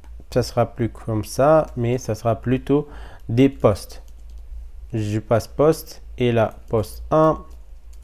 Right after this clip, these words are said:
Et je vais prendre ce que j'ai écrit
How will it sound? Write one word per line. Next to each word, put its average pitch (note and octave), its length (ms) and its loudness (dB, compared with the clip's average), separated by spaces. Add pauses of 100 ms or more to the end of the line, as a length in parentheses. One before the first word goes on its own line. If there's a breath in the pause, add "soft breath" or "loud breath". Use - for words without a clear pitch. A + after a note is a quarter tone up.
(2250)
Et G#2+ 260 -4
je G2 40 -6
vais G#2 140 -6
prendre G#2 420 -6
ce - 80 -16
que - 140 -6
j'ai G2+ 180 -4
écrit - 460 -6